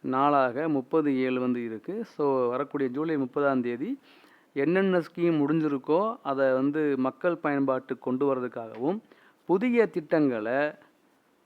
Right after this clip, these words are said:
அடிக்கல் நாட்டக்கூடிய ஸ்கீமாவும், அஹ், ஸ்கீமாவும் வந்து நம்மளுடைய சி எம் வந்து முப்பது ஏழுல வந்து வீடியோ கான்ஃபரன்சிங் மூலமா கொண்டு வராங்க.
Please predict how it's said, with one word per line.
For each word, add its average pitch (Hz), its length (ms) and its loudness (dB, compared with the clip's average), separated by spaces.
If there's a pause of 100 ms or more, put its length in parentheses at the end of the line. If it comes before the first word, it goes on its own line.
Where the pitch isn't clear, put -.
(440)
அடிக்கல் 190 380 0
நாட்டக்கூடிய 131 960 0 (100)
ஸ்கீமாவும், 143 840 0 (580)
அஹ், 131 520 0 (340)
ஸ்கீமாவும் 160 540 2
வந்து 131 240 2
நம்மளுடைய 127 500 0
சி 147 240 0
எம் 139 140 4
வந்து 131 280 2
முப்பது 139 400 2
ஏழுல 123 380 -2
வந்து 131 500 -2 (400)
வீடியோ 165 320 -2
கான்ஃபரன்சிங் 127 640 -2
மூலமா 127 460 -2
கொண்டு 131 220 0
வராங்க. 117 320 0